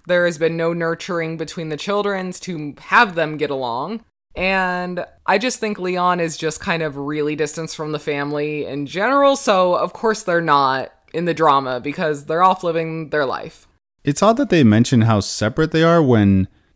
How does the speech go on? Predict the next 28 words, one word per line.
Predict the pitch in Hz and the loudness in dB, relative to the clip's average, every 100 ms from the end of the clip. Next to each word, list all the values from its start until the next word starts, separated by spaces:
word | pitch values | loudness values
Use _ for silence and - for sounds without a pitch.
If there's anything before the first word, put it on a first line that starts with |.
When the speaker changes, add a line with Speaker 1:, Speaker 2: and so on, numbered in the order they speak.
| _ | _
Speaker 2:
your | - 101 120 175 | -8 2 6 6
children | 170 - - 160 175 131 101 90 - _ _ | 4 -2 2 2 4 6 4 2 -2 _ _
essentially | 151 117 131 165 - - | -2 2 4 4 2 0
aren't | 98 139 | 2 6
even | 151 131 | 8 8
allowed | 95 92 120 113 | 6 4 4 4
to | |
<laughs> | - | 4
hang | - 113 | 6 6
out | 98 117 - | 6 4 4
at | 123 | 2
this | - 139 | 4 6
moment | 156 139 | 8 8
in | 117 | 8
time | 113 110 110 | 6 6 4
with | 92 | 4
covid | 139 139 135 | 4 4 4
and | |
all | 113 | 4
the | 95 | 2
protocols | 127 127 131 | 2 4 4
that | 123 | 4
they're | 120 | 2
doing | 117 120 117 | 2 4 4
and | 98 | 4
locking | 101 - 110 | 2 2 0
everyone | 107 101 98 | 2 2 2
down. | 104 123 123 | 4 4 4